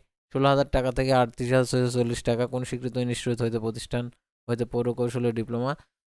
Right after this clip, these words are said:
তার উপসহকারী প্রকৌশলী ষোলো হাজার টাকা থেকে আটত্রিশ হাজার ছয়শো চল্লিশ টাকা পদের সংখ্যা একটি কোন স্বীকৃত ইনস্টিটিউট হইতে, আহ, প্রতিষ্ঠান হইতে জ-,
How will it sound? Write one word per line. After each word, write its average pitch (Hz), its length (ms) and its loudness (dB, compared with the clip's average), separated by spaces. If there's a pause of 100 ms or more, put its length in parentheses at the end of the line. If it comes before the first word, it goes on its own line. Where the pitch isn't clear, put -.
(180)
তার 135 100 4
উপসহকারী 143 560 0
প্রকৌশলী 135 680 -2 (920)
ষোলো 139 200 2
হাজার 139 300 0
টাকা 131 200 -2
থেকে 131 260 -4
আটত্রিশ 120 460 -2
হাজার 123 160 -2
ছয়শো 120 260 -2
চল্লিশ 120 360 -4
টাকা 127 300 0 (380)
পদের 127 200 0
সংখ্যা 120 280 0
একটি 117 220 -6
কোন 139 200 -6
স্বীকৃত - 380 -8
ইনস্টিটিউট 127 500 -6
হইতে, 117 440 -4 (440)
আহ, 127 180 4
প্রতিষ্ঠান 123 520 -4
হইতে 123 440 -4 (380)
জ-, 113 100 -4